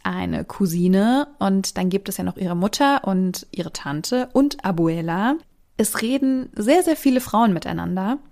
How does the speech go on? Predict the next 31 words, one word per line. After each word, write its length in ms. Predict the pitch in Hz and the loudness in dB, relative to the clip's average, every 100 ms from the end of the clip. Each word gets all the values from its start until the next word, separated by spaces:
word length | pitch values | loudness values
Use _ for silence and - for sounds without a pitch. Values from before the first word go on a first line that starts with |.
| _ _ _ - | _ _ _ -2
Die 240 | 185 180 | -2 0
Männer 360 | 190 208 277 311 | 2 4 4 4
der 160 | 285 | 4
Familie 500 | 277 262 247 254 247 | 2 0 2 4 2
sind 260 | 208 190 - | 4 2 2
angeheiratet 800 | 190 214 233 240 233 240 247 - | 2 2 4 2 0 -2 -4 -4
und 180 | 196 - | -4 -2
haben 280 | 190 180 180 | -2 -2 -4
keine 320 | - 156 175 | -2 0 2
magischen 420 | 170 185 202 214 | 2 0 -2 -2
Fähigkeiten. 840 | - 226 240 - 233 247 269 302 381 - | -2 -2 -2 -2 -2 0 0 0 0 0
Die 100 | 185 | 2
Magie 360 | 175 175 196 | 2 2 4
liegt 240 | 220 208 - | 4 2 -2
also 220 | 190 175 | -4 -2
ganz 260 | 190 240 - | 0 0 -2
klar 240 | 208 196 | -2 0
in 80 | 190 | -2
Frauenhand. 720 | - 185 208 160 147 190 - - _ _ _ _ _ | -2 0 0 -2 -4 -4 -6 -16 _ _ _ _ _
Und 400 | 202 208 208 - | 4 6 4 2
eine 220 | 196 208 | 0 2
Freundin 300 | 208 240 330 | 2 2 2
von 160 | 320 262 | 2 2
mir, 140 | 262 | 2
die 100 | 220 | 2
den 160 | 202 196 | 0 0
Film 220 | - 196 | 0 0
auch 220 | - 240 - | 2 2 0
gesehen 340 | 180 180 185 | -4 -2 -2
hat, 280 | 214 - - | -4 -6 -8
hat 300 | 202 - | -8 -8